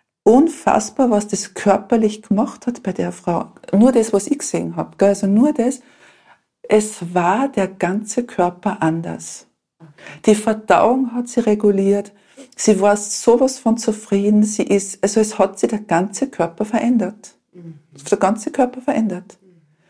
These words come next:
Speaker 1: Also für sie war es nicht Yoga, für sie war es einfach Bergsteigen und die Kampfkunst.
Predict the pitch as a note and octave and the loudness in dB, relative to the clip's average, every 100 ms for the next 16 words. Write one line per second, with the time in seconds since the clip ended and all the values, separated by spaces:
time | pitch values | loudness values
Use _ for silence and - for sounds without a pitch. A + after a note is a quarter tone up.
0 | _ - F#3 G3+ - G#3 G#3 - G#3+ F#3+ | _ -2 0 0 0 0 0 -2 2 2
1 | F3 E3 D#3+ D#3 D#3+ E3 F3 F4+ - F3+ | 0 -2 -4 0 0 2 0 0 -2 -2
2 | F#3 A3 C4 - F3 E3 - - - - | 0 2 2 0 -4 -4 -4 -4 -4 -2
3 | - A3+ A3+ A#3+ C4+ - D#4+ - - F#3+ | 0 0 0 -2 -2 0 0 0 -6 -6
4 | - - | -6 -14